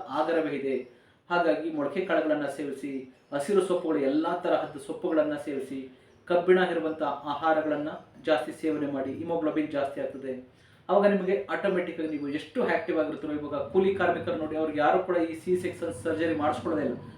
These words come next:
ನಾರ್ಮಲ್ ಡೆಲಿವರಿನೇ ಆಗ್ತದೆ. ಅವ್ರ ಮಕ್ಳು ಹೊರಗಡೆ ಎಲ್ಲ ಎಲ್ಲೆಲ್ಲೋ ಬೆಳೀತಿರ್ತಾರೆ, ಎಷ್ಟು ಗಟ್ಟಿ ಮುಟ್ಟಾಗಿರ್ತವೆ. ಸಣ್ಣ ಪುಟ್ಟದಕ್ಕೆಲ್ಲ ಏನು ನೆಗಡಿ, ತಲೆನೋವು, ಶೀತ, ಕೆಮ್ಮು, ಜ್ವರ ಬರೋದೇ ಇಲ್ಲ.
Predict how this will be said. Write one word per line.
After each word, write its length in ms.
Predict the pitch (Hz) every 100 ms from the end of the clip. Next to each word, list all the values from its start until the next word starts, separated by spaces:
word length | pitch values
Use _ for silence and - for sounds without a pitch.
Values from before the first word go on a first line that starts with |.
| -
ನಾರ್ಮಲ್ 360 | 151 165 175 180
ಡೆಲಿವರಿನೇ 400 | 180 170 160 156
ಆಗ್ತದೆ. 500 | 151 - 110 104 - - - -
ಅವ್ರ 240 | 160 170 160
ಮಕ್ಳು 180 | 208
ಹೊರಗಡೆ 320 | 170 165 180 180
ಎಲ್ಲ 460 | 180 180 180 -
ಎಲ್ಲೆಲ್ಲೋ 320 | 151 180 180 180
ಬೆಳೀತಿರ್ತಾರೆ, 640 | 175 170 180 175 175 -
ಎಷ್ಟು 320 | 180 - 226
ಗಟ್ಟಿ 280 | 170 170 226
ಮುಟ್ಟಾಗಿರ್ತವೆ. 600 | 196 196 180 131 151 123 117 - - - -
ಸಣ್ಣ 240 | 165 202
ಪುಟ್ಟದಕ್ಕೆಲ್ಲ 560 | 208 202 208 202 220 196
ಏನು 300 | 190 - -
ನೆಗಡಿ, 340 | - - 185
ತಲೆನೋವು, 460 | 175 175 180 - -
ಶೀತ, 200 | - -
ಕೆಮ್ಮು, 540 | 165 175 - - 170 -
ಜ್ವರ 220 | 160 170
ಬರೋದೇ 360 | 156 143 190 190
ಇಲ್ಲ. 200 | 151